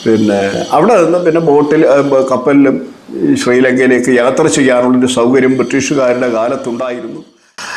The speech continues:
ആ, അപ്പോൾ അങ്ങനെ കോയമ്പത്തൂർ ഇതിൻ്റെ ഒരു പ്ര-, ഇട-,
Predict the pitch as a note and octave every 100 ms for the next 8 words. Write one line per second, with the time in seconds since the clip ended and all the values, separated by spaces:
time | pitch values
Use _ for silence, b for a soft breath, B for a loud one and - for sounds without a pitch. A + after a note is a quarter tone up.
0 | B B - - - E3 G#3+ F3+ B3 B3
1 | - - F3 F3 A3 A3 A#3+ A#3 A#3 G#3
2 | F#3+ G3 G3+ G3 F#3+ F#3+ F3 F3 E3 E3
3 | E3